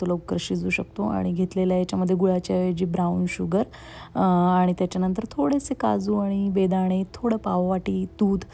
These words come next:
भिजवायला रवा आणि थोडीशी वेलची पूड, किंचित स्वादापुरतं मीठ आणि हा घेतलेला आहे अर्धा कप रवा, म्हणजे साधारण एक वाटीच्या थोडासा वर असेल असा बारीक रवा आहे. तर तो आधी आपण भिजवून घेऊया. तर तो एका बाउलमध्ये मी घेतलेला आहे अर्धा कप रवा,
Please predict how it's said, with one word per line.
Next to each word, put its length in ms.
भिजवायला 520
रवा 260
आणि 760
थोडीशी 300
वेलची 240
पूड, 200
किंचित 440
स्वादापुरतं 540
मीठ 380
आणि 160
हा 180
घेतलेला 400
आहे 180
अर्धा 420
कप 220
रवा, 240
म्हणजे 260
साधारण 340
एक 300
वाटीच्या 420
थोडासा 480
वर 260
असेल 320
असा 200
बारीक 520
रवा 220
आहे. 200
तर 140
तो 40
आधी 240
आपण 280
भिजवून 420
घेऊया. 320
तर 100
तो 120
एका 180
बाउलमध्ये 540
मी 100
घेतलेला 380
आहे 100
अर्धा 260
कप 260
रवा, 220